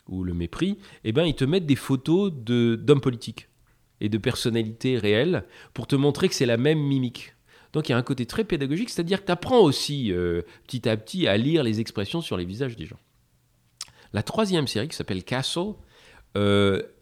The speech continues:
a des rapports aussi avec celle-là, et ça c'est une série qui est aussi assez légère, qui est l'histoire d'un auteur de romans policiers, qui s'appelle Richard Castle,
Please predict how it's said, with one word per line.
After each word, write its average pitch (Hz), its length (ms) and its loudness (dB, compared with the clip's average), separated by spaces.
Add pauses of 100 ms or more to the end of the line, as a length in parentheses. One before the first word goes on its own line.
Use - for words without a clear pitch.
(140)
a 165 220 2
des 120 180 0
rapports 120 320 0
aussi 123 260 -2
avec 98 200 -4
celle-là, 156 260 -4
et - 20 -6
ça 175 200 0
c'est - 120 -6
une 110 100 -4
série 110 320 -4 (320)
qui - 80 -2
est 101 100 -6
aussi 156 240 -2
assez 117 240 -2
légère, 101 480 -4 (400)
qui 139 80 0
est - 20 2
l'histoire 117 540 -2
d'un 90 500 0 (420)
auteur 180 260 2
de 160 40 -4
romans 147 240 0
policiers, 87 460 -8 (640)
qui - 100 -12
s'appelle - 240 -10
Richard 90 320 -10
Castle, - 380 -12